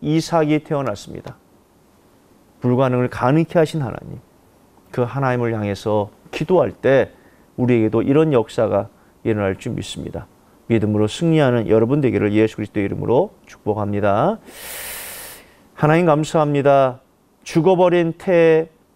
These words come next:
이삭을 출생케 하신 하나님,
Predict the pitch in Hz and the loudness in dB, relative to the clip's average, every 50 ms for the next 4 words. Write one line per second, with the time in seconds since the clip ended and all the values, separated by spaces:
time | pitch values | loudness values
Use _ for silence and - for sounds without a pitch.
0 | _ _ _ _ _ _ _ _ _ _ _ - - 165 185 170 - 202 202 190 | _ _ _ _ _ _ _ _ _ _ _ -2 0 2 2 4 4 4 4 6
1 | 196 196 196 196 185 180 - - - _ _ _ _ _ _ _ - - 208 185 | 6 6 6 6 6 4 2 -2 -8 _ _ _ _ _ _ _ -8 -4 -4 -4
2 | - 208 185 170 - 196 170 160 - - 160 151 139 147 147 143 135 139 139 139 | -2 -2 -2 -2 2 2 2 2 2 0 -4 -2 -2 0 0 0 0 0 0 -2
3 | 135 | -4